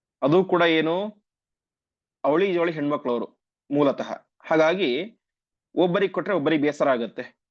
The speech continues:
ಹಾಗಂತ ತಾನೇ ಮಾಡಿದ, ಆ ಹಣ್ಣನ್ನ ಅರ್ಧ ಕಟ್ ಮಾಡಿ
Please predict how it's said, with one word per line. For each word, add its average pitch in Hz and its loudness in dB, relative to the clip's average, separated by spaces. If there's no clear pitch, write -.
ಹಾಗಂತ 151 2
ತಾನೇ 143 2
ಮಾಡಿದ, 135 0
ಆ 131 -2
ಹಣ್ಣನ್ನ 165 -2
ಅರ್ಧ 139 -2
ಕಟ್ 151 0
ಮಾಡಿ 160 -2